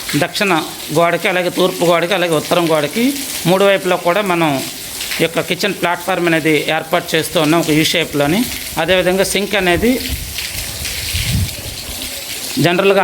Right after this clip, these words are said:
అందరూ ఇచ్చేటట్టు ఆ మూలకు కాకుండా ఇటు ఉత్తరంలో ఉన్నటువంటి గోడకి సెంటర్లో సింక్ అనేది ఇవ్వడం జరుగుతుంది.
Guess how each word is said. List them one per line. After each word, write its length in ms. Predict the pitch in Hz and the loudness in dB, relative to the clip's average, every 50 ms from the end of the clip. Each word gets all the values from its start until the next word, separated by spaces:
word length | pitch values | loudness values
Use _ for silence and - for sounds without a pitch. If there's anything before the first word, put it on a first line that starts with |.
| 175 165 | 2 0
అందరూ 200 | 175 175 208 202 185 | 0 2 2 2 2
ఇచ్చేటట్టు 500 | 185 - 196 185 180 180 - - - 180 165 151 147 147 - - - - - - - - - - - - 165 | 2 2 0 2 0 -2 -2 -2 0 0 2 2 0 0 -4 -8 -12 -12 -14 -14 -16 -16 -16 -14 -4 0 2
ఆ 40 | 165 156 156 147 139 147 - - - - - 139 170 | 2 2 2 0 -2 -4 -4 -10 -14 -8 -2 2 2
మూలకు 260 | 185 196 196 190 - - 175 | 4 4 4 2 2 2 0
కాకుండా 360 | 165 - 170 160 170 185 220 247 233 - - - 165 | 2 2 2 2 2 4 2 2 0 -4 -2 -2 -2
ఇటు 160 | 156 - 180 160 151 - - - 165 | 0 4 4 4 4 4 2 2 0
ఉత్తరంలో 340 | 160 - - 196 208 196 190 185 | 0 2 2 2 2 4 2 2
ఉన్నటువంటి 360 | 180 170 - 180 165 156 160 139 147 | 2 4 4 4 4 4 4 4 4
గోడకి 300 | 160 165 165 170 - 214 - - | 4 4 4 2 -2 -4 -2 0
సెంటర్లో 380 | 170 170 165 - 185 180 175 175 - | 0 2 2 2 4 4 2 2 2
సింక్ 180 | 160 156 160 165 | 0 2 4 4
అనేది 180 | 160 165 170 170 156 | 4 4 4 4 4
ఇవ్వడం 200 | 151 160 160 147 147 | 4 6 4 6 6
జరుగుతుంది. 540 | 143 131 139 139 - 147 127 120 117 123 | 4 4 2 0 0 0 0 0 0 0